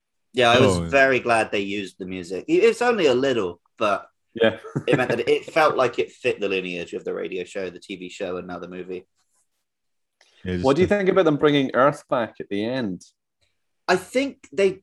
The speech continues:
Speaker 1: do sort of do that, but it does, takes until, like, book five or something, right?
Speaker 3: Yeah, yeah.
Speaker 1: Uh, well, he, he
Speaker 3: Yeah.
Speaker 1: talk-, you're talking about Americanizing it and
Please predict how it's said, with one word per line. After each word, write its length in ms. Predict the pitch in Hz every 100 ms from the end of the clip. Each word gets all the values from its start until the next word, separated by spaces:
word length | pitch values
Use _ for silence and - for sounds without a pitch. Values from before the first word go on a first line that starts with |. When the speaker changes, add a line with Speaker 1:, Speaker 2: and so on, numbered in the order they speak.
| _
Speaker 1:
do 220 | 247 254
sort 420 | 240 - 202 196 143
of 140 | -
do 180 | 170 160
that, 260 | 127 110 -
but 120 | 117
it 80 | 113
does, 200 | 135 123
takes 280 | 151 135 131
until, 180 | 120 123
like, 200 | 98 _
book 180 | 123 -
five 560 | - - 107 107 101
or 80 | 90
something, 420 | 90 95 - 90 90
right? 280 | 95 107 - _ _ _ _ _
Speaker 3:
Yeah, 280 | 107 107 85 - _
yeah. 260 | 95 80 - _ _ _ -
Speaker 1:
Uh, 80 | 175
well, 80 | 196
he, 100 | 208
he 140 | 165
Speaker 3:
Yeah. 120 | - -
Speaker 1:
talk-, 300 | 214 - - _ _ _
you're 100 | 147
talking 240 | 196 180 160
about 220 | 135 120
Americanizing 720 | 123 127 123 127 120 117 117
it 140 | 110 -
and 300 | 107 107